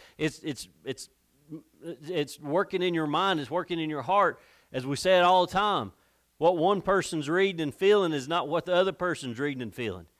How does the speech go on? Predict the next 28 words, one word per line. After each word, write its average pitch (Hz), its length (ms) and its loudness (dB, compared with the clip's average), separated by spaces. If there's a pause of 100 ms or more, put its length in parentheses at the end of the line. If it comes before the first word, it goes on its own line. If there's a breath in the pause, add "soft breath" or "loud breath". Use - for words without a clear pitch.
(400)
It 165 80 -6
works 175 340 2
on 180 160 0
each 185 180 -4
one 202 200 0
of 175 80 -2
us 160 180 0
differently. 143 680 -4
We're 147 180 0
all 180 180 4
experiencing 180 600 -4
something 175 420 -6
different 165 340 -2
every 156 220 -4
time 175 180 -4
we 160 120 -4
read 175 200 -4
the 165 60 -10
Word 170 220 -4
of 156 80 -10
God 180 240 2
or - 20 -2
we 127 160 -6
hear 165 160 -2
the 156 80 -2
Word 165 180 -2
of 156 80 -10
God. 165 300 0